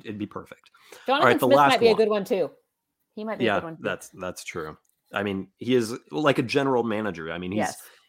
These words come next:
Speaker 1: he-, he's not necessarily designing these things, but he's, like, managing everything, which is, is equally difficult. All
Speaker 2: You know
Speaker 1: right,
Speaker 2: who
Speaker 1: the
Speaker 2: I
Speaker 1: last
Speaker 2: tell-, I,
Speaker 1: one.
Speaker 2: you know who I wouldn't have?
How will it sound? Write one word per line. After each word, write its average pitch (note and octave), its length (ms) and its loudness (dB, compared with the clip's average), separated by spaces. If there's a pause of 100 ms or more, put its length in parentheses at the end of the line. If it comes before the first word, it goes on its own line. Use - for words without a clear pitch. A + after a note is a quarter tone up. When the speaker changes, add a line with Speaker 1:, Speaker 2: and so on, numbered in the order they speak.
(100)
Speaker 1:
he-, A2+ 200 -8
he's C3 160 2
not C3+ 220 2
necessarily C3 480 0
designing G2+ 580 -2
these C#3 200 -4
things, C#3 300 -4
but F2 120 -10
he's, G2+ 220 -4
like, E2 180 -12
managing E2+ 600 -10
everything, E2+ 380 -12
which F2 180 -14
is, D#2+ 320 -16
is F#2+ 140 -12
equally F2+ 260 -8
difficult. E2+ 460 -10
All A#2+ 80 6
Speaker 2:
You G#2 40 10
know D3+ 140 4
Speaker 1:
right, - 60 10
Speaker 2:
who A#3+ 60 10
Speaker 1:
the - 60 8
Speaker 2:
I C3 60 8
Speaker 1:
last - 100 6
Speaker 2:
tell-, C#3 100 6
I, A#2 60 10
Speaker 1:
one. A2+ 160 2
Speaker 2:
you A#3+ 100 -2
know B3 100 2
who C4+ 80 6
I A3 120 8
wouldn't G3 280 2
have? B3 260 0